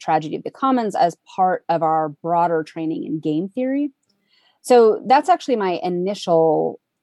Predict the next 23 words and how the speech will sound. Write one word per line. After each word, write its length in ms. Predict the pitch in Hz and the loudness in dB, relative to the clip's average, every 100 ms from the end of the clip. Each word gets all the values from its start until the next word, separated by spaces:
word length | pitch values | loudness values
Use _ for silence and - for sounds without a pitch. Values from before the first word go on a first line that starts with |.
| _ - | _ -2
my 80 | 190 | 0
initial 320 | 202 202 170 | 0 0 -2
exposure 460 | 160 - 180 170 | -2 -4 -2 -2
to 180 | 156 - | -4 -6
it. 180 | 92 - _ _ _ - | -10 -10 _ _ _ -4
And, 160 | 233 - | -4 -2
but 140 | 220 - | -2 0
then 140 | 302 | 2
I 100 | 330 | 2
didn't 300 | 214 240 240 180 175 | 2 0 0 -10 -8
really, 420 | 208 240 214 180 | -4 0 0 0
in 80 | 190 | 0
my 220 | 180 180 - - | 0 -2 -8 -4
political 300 | 269 320 254 | -2 0 -2
science 400 | - 190 185 - | -2 -4 -4 -8
training, 400 | - 156 175 160 | -8 -6 -6 -6
I 80 | 165 | -4
had 240 | 165 160 | -4 -2
very 200 | 175 175 | -2 0
little 540 | 156 180 - - - - - | -2 -2 -2 -6 -10 -12 -12
exposure 480 | - - - - - | -8 -6 -6 -6 -10
to 140 | - | -12
it. 200 | - | -12